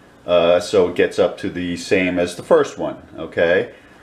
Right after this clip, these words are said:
If, uh, the first one was too much, then you have to make a new spar, all right? And again, I do it in both, in, uh, I check both directions. So then I make sure that both spars are deflecting about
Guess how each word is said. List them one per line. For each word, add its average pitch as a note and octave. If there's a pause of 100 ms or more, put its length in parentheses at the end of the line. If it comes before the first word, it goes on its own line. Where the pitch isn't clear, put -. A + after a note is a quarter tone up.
(200)
If, F#2
uh, E2+
the -
first F#2+
one F#2+
was E2
too G2+
much, C#3
then F#2
you E2+
have E2
to F#2+
make E2+
a F#2+
new D#2
spar, - (180)
all D#2
right? E2+
And B2+
again, C#3+
I A2+
do A2+
it G2+
in F#2+ (100)
both, G2
in, F#2
uh, E2
I F#2
check F#2+
both F#2
directions. - (560)
So D3
then B2
I C#3
make B2+
sure B2
that G2+
both A#2
spars G2+
are G#2+
deflecting G2+
about G2